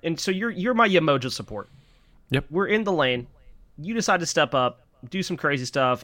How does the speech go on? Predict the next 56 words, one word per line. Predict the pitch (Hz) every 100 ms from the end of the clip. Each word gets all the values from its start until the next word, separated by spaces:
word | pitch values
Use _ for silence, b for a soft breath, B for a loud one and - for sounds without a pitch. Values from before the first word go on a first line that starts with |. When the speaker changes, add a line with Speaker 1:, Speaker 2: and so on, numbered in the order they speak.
| -
Speaker 1:
I | 175
don't | 196 165
want | 147 147
you |
to | 123
die, | 120 120
so | 135
I |
step | - 165
up | 139 120
with | 131
you. | 113 101
You | 127 247
pop | - 277 240
med | 165 165 185 120 107 -
after | 180 214 - 208
I've | 170 135
left, | 151 117 - -
so | - 156
I | 180
get | 190 160
none | 175
of | 202
the | 160
healing | 135 120 104 - _ _ _ _ _ _ _ -
while | 156 165
you | 185
stand | - - 185 220
in | 208
the | 175
wave. | 117 95 110 - - _
I'm | - 151
like, | 156
"Okay, | - 165
that's | 156 -
fine, | 117 104
whatever. | 110 95 92 -
You | 117
know, | 104 98
if | 95
you | 165
die, | 131 113 107 104
that's | - -
your | 117
problem." | 110 80 69 - _ _ _ _ _ _ _ _ _ -
Uh, | 113 101
but | 127 123
then | 170
you | 175 165
proceed | 160 143 147 143 131
to | 147 135 - - -
call | 160 160 147 -
mid | 139 147
lane | 135 113 117 _ _ _
the | 131
problem | - 135 135 120 98